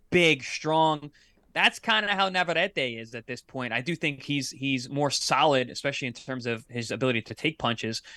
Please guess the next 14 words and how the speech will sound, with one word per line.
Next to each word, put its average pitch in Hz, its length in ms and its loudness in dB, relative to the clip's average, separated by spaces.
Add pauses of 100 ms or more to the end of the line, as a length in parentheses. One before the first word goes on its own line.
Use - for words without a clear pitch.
(100)
than 113 240 0
Berchelt 117 460 0
ever 120 180 0
was. 107 360 -4 (340)
Um, 117 440 4
but 143 160 0
he 156 100 4
is 156 100 2
a 143 40 -2
smaller 147 300 2
guy 135 160 2
coming 127 240 -4
up. 127 260 0
Now, 127 140 -4